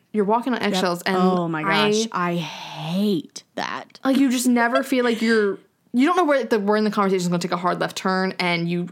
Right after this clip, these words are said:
Speaker 1: just feel on edge. Like, that is not something that I personally wanna be in. I don't tolerate that very easily. I am very quick to leave those dynamics. But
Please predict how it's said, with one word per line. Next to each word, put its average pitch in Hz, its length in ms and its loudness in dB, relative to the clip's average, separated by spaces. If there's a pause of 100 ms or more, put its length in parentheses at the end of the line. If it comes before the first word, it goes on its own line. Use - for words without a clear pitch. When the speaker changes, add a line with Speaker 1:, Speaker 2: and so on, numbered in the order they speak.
Speaker 1:
just - 280 -10
feel 262 200 0
on 214 140 -2 (120)
edge. 262 400 -2
Like, 240 140 -2
that 233 180 -2
is 247 160 -4
not 233 440 0 (920)
something 233 460 0
that 208 140 -4
I 180 200 0
personally 185 320 -4
wanna 180 120 -2
be 175 140 -2
in. 165 120 -4
I 180 140 0
don't 180 140 -2
tolerate 101 380 -6
that 104 160 -8
very 76 260 -6
easily. 80 500 -8
I - 180 -2
am 190 140 -6
very - 200 -6
quick - 280 -12
to - 100 -10
leave - 400 -10
those 208 420 -6
dynamics. 202 840 -6 (540)
But 214 320 2